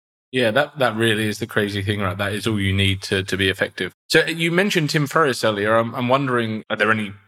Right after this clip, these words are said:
books or blogs or anything like that that you've read that have encouraged you or helped you kind of live this life?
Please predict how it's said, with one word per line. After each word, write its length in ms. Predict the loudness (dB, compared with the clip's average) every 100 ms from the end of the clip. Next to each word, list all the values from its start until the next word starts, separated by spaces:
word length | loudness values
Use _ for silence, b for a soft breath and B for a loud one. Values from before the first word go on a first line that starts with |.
| _
books 480 | -4 -4 _ -8 -4
or 320 | -2 0 -2 -2
blogs 320 | 2 2 2 -2
or 60 |
anything 240 | -2 -2 -2
like 100 | -2
that 140 | -2
that 80 | -2
you've 260 | -4 -4
read 200 | 0 0
that 180 | -2 -12
have 180 | -10 -6
encouraged 600 | -6 -2 0 0 -2 -4
you 200 | -2 0
or 160 | 0 0
helped 440 | 0 0 -2 -6
you 180 | -6 -4
kind 220 | -4 -4
of 100 | -4
live 220 | -4 -6 -6
this 200 | -6 -4
life? 280 | -6 -6